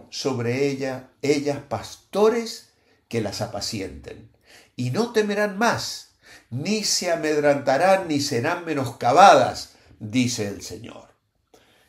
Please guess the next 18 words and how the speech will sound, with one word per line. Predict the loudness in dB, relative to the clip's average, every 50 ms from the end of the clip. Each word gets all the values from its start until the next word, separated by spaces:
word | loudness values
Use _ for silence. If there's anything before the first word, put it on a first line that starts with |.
| _ -6
Es | -4 -2 -2 0
el | 0 0
apóstol | 0 2 0 0 0 0 -2 -2 -2 -2 -2
Pedro, | 2 6 6 6 6 6 2 -4
en | -4
el | -4 -4
capítulo | -4 -4 -4 -4 -4 -2 0 0 0 2
dos, | 4 4 4 4 2 0 -6 -14 -20 _ _ _ _
verso | -8 0 2 4 4 4 2 0 -4 -4 -4
veinticinco, | -4 -4 -4 -4 -4 -4 -2 -2 -2 -2 -4 -4 -6 -6 -8 -8 -10 -10 -12 -16 _ _ _ -20 -20 -20 -8 -4
que | -2 0
dice: | 2 2 2 2 0 0 -2 -4 -8 -10 -18 _ _ _ _ _ _
"Porque | -4 -4 -4 -2 -2 -4 -4
vosotros | -4 -4 -6 -6 -6 -6 -6 -8 -8 -8 -8 -8 -10 -12 -16 -16 -20 _ _ -8
erais | -6 -4 -2 0 0 0 0 0 -4 -10 -14 -18 -20 -20 -12
como | -6 -4 -2 -2 0 0 0
ovejas | 0 0 -2 -2 -4 -6 -8 -8 -8 -8
descarriadas, | -8 -8 -8 -6 -6 -4 -2 2 6 6 8 8 6 4 0 -4 -8 -12 -18 -20